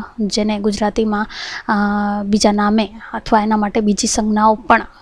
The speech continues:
પ્રસિદ્ધ છે, જેમ કે વાતાવરણ, અ, સ્થળકાળ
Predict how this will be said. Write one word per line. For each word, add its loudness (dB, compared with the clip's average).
પ્રસિદ્ધ 0
છે, 0
જેમ 0
કે 0
વાતાવરણ, 2
અ, -4
સ્થળકાળ 4